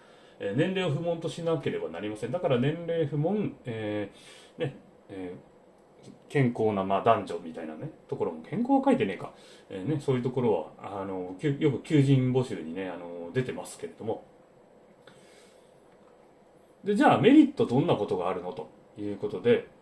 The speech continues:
えー、ただ単に、えー、形式的に求人票を年齢不問にすれば良いということではありません。年齢を理由に応募を断ったり、書類選考や面接で年齢を理由に、えー、歳費を決定することは違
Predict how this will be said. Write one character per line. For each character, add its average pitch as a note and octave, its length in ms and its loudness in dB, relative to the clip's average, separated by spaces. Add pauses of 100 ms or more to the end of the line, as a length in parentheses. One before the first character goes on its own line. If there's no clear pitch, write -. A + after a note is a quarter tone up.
(160)
え - 280 -8
ー、 - 40 -6
た D4+ 100 6
だ C#4+ 140 6
単 B3+ 340 2
に、 C4+ 400 4
え C3+ 120 0
ー、 B2 100 -4
形 A3+ 220 6
式 - 180 -12
的 G#3 160 -10
に A3 240 4
求 F#3 180 -10
人 F#3 280 -4
票 F#3 480 4
を D#3+ 80 4
年 E3+ 180 2
齢 G3+ 160 0
不 G3 80 -4
問 F#3+ 160 -4
に F#3+ 60 -6
す - 100 -8
れ F3+ 80 -4
ば F3+ 100 6
良 G3+ 240 6
い G3+ 80 2
と E3 220 -4
い F3 80 -4
う F#3+ 60 -10
こ F#3+ 100 -8
と F#3 100 -6
で C#3 100 4
は A2 120 4
あ - 20 -2
り A#2+ 120 -2
ま C3 120 -2
せ C3+ 120 0
ん。 G#2+ 80 -2
年 C#3 180 4
齢 C#3+ 100 6
を C#3 100 8
理 C#3 100 6
由 C#3 80 6
に C#3 80 4
応 C3 140 0
募 C3+ 120 4
を C3+ 60 4
断 C3+ 340 2
っ - 80 -12
た B2 80 -2
り、 - 80 -6
書 B2 120 -8
類 A#2 100 -6
選 B2 200 -2
考 G2 160 -6
や G2 80 0
面 G#2+ 160 -4
接 G#2+ 180 -8
で C3+ 140 4
年 A#2 160 0
齢 B2+ 100 2
を B2+ 60 2
理 B2 80 0
由 B2+ 80 0
に、 C#3+ 140 0 (460)
え A2 80 -4
ー、 - 20 -12
歳 D3+ 160 4
費 A2 120 0
を - 40 -14
決 G#2 240 0
定 B2+ 80 -2
す C3 80 -4
る B2+ 80 -4
こ B2+ 80 -6
と A2 80 -4
は F#2 100 -4
違 G#2+ 220 -6